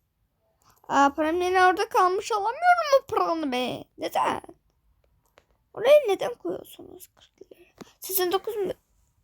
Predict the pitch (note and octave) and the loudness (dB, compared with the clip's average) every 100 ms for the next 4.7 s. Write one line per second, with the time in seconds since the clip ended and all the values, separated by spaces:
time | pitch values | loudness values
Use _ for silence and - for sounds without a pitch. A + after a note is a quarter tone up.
0 | _ _ D4 D4+ D4 - - - - - | _ _ -2 2 2 -2 -10 -18 -20 -20
1 | - - - _ _ _ - - - - | -16 -16 -16 _ _ _ -20 -20 -16 -12
2 | - C#5 C#5 E4+ C4+ F4 F#4+ D4+ D4+ D#4+ | 4 4 6 2 -2 -2 0 0 -2 -12
3 | - F#4 D#4+ D4+ E4+ - - - - - | -4 -2 0 0 -2 -4 -10 -10 -12 -12
4 | - - D#4+ - D#4 - D#4+ | -14 -14 -16 -18 -18 -20 -18